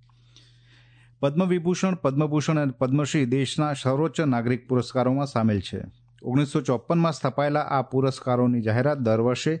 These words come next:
પ્રજાસત્તાક દિવસના રોજ કરવામાં આવે છે. અમેરિકાના રાષ્ટ્રપતિ ડોનાલ્ડ ટ્રમ્પે અમેરિકા માટે એકસો પંચોતેર અબજ ડોલરના ગોલ્ડન ડોમ મિસાઇલ સંરક્ષણ કવચ કાર્યક્રમની જાહેરાત કરી છે.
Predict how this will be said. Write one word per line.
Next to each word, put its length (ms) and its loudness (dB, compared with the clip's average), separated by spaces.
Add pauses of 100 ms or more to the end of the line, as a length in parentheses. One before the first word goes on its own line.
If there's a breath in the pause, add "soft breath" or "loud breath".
(420 loud breath)
પ્રજાસત્તાક 640 0
દિવસના 540 0
રોજ 220 -2
કરવામાં 440 0
આવે 140 0
છે. 240 -12 (2250 loud breath)
અમેરિકાના 500 2
રાષ્ટ્રપતિ 440 0
ડોનાલ્ડ 360 0
ટ્રમ્પે 360 0
અમેરિકા 440 2
માટે 220 0
એકસો 280 0
પંચોતેર 480 0
અબજ 220 0
ડોલરના 440 2
ગોલ્ડન 500 2
ડોમ 300 2
મિસાઇલ 400 2
સંરક્ષણ 500 -2
કવચ 360 0
કાર્યક્રમની 500 2
જાહેરાત 420 2
કરી 180 0
છે. 140 -4